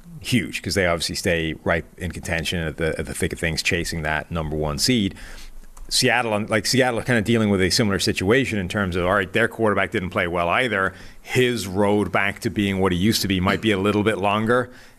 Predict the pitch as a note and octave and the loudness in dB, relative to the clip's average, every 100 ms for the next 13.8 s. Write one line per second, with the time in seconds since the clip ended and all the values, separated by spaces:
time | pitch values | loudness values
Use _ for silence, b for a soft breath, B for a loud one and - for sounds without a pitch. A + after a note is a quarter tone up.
0 | - G2+ G2 A2 G#2 G2 G2+ F#2+ F2+ G2+ | -4 -2 0 0 0 0 -2 -2 0 2
1 | B2 F#2+ D#2 D2 D2 - F2+ E2 G2+ F2 | 2 0 -2 -4 -8 -4 -6 0 -2 0
2 | G#2 G#2+ - G#2 F2 E2+ E2 F2 F#2 F2 | 0 0 -2 -4 -2 0 -2 0 0 0
3 | E2 F#2+ E2+ F2 E2+ G2 D#2+ C#2+ F2 D2 | 0 -2 0 0 0 -4 -4 -2 -2 0
4 | F2 E2 D#2+ B B B - F#2 F#2 F#2 | 0 0 -4 B B B 0 2 2 2
5 | F#2 F2 D#2 E2+ F#2 C#2+ - B2 F#2+ F#2 | 2 0 -2 -2 -2 0 2 2 2 -4
6 | B B - - A#2 - A#2 A2 G#2+ G2 | B B -20 -2 -2 2 2 4 2 0
7 | - A2 A2 A2+ G#2 F#2 G2+ G2+ G#2+ G2+ | 2 4 4 2 0 2 2 2 0 -2
8 | - - G2 F#2 F2 - G2 F#2+ F2 F#2 | 0 2 2 0 -2 0 0 0 0 0
9 | - F#2 F2+ D#2+ - - F2+ F#2 G#2+ A#2 | 0 0 0 -4 -8 -4 0 0 0 -2
10 | - - G2 F2 D#2+ A2 F#2 F2 E2+ D#2 | -2 0 2 2 2 2 2 0 0 2
11 | F2+ A2 B2 - - F#2+ E2 - - _ | 2 2 0 0 -2 -2 -2 -8 -20 _
12 | - F#2+ F2 E2+ E2+ D#2+ F#2+ F#2+ A2 F2+ | -2 2 4 2 2 2 0 0 -2 -2
13 | E2+ F2+ F2 E2+ E2+ E2+ D2+ - | -2 0 0 0 0 -2 -4 -8